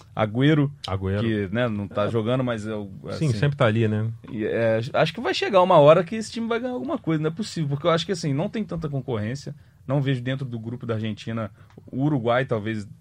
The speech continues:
Speaker 1: dê mais
Speaker 2: Mas
Speaker 1: dificuldade,
Speaker 2: o grupo é
Speaker 1: mas
Speaker 2: aquilo, o grupo não vai tá,
Speaker 1: É,
Speaker 2: o problema não é o grupo,
Speaker 1: é,
Speaker 2: o problema é o
Speaker 1: pois é.
Speaker 2: mata-mata
Speaker 1: É,
Speaker 2: depois, né?
Speaker 1: exatamente.
Speaker 2: Você s-
Speaker 1: Acho que Uruguai, Colômbia e Brasil, óbvio, são aqueles óbvios adversários, assim.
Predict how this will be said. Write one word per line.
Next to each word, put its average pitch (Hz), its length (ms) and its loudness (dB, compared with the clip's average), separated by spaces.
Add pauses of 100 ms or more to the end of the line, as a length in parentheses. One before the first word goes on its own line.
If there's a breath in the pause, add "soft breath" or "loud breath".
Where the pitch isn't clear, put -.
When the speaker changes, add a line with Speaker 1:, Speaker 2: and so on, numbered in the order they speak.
Speaker 1:
dê 113 300 -6
mais 110 140 0
Speaker 2:
Mas 113 80 -2
Speaker 1:
dificuldade, - 360 2
Speaker 2:
o - 80 12
grupo 349 220 10
é 320 40 8
Speaker 1:
mas - 20 2
Speaker 2:
aquilo, 277 260 6
o 247 40 4
grupo 285 280 2
não 285 100 0
vai 262 140 6
tá, 233 140 4
Speaker 1:
É, 220 300 6
Speaker 2:
o - 20 6
problema 254 240 10
não 269 80 8
é 285 40 12
o 247 60 10
grupo, 151 220 10
Speaker 1:
é, - 40 6
Speaker 2:
o - 40 6
problema 208 240 8
é - 20 10
o - 20 10
Speaker 1:
pois - 100 10
é. - 40 10
Speaker 2:
mata-mata 214 400 6
Speaker 1:
É, - 100 2
Speaker 2:
depois, 139 380 8
né? 107 80 -2
Speaker 1:
exatamente. 127 400 2
Speaker 2:
Você 131 220 0
s- - 200 -6
Speaker 1:
Acho - 160 -2
que 180 60 0
Uruguai, 175 340 6
Colômbia 160 520 4
e 143 40 4
Brasil, 139 400 2
óbvio, 135 460 0
são 131 260 -2
aqueles 117 480 -6 (340)
óbvios 113 400 0
adversários, 107 640 -4
assim. 117 400 -8